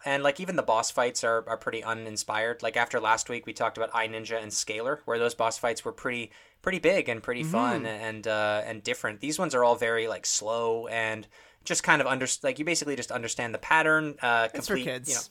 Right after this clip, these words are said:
Speaker 1: it's for kids. Yeah, you, you understand the pattern that the bosses are going through. You hit them three times, and, and that's it. And then you move on to the next one. So, unfortunately, a bit of a simple, uh,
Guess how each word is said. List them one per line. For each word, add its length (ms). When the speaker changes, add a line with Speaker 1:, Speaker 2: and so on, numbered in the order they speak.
Speaker 1:
it's 140
for 80
kids. 320
Yeah, 120
you, 120
you 220
understand 360
the 40
pattern 340
that 100
the 60
bosses 380
are 80
going 260
through. 240
You 140
hit 160
them 100
three 180
times, 440
and, 240
and 140
that's 200
it. 200
And 100
then 100
you 80
move 120
on 140
to 80
the 60
next 280
one. 180
So, 360
unfortunately, 720
a 20
bit 140
of 80
a 40
simple, 580
uh, 460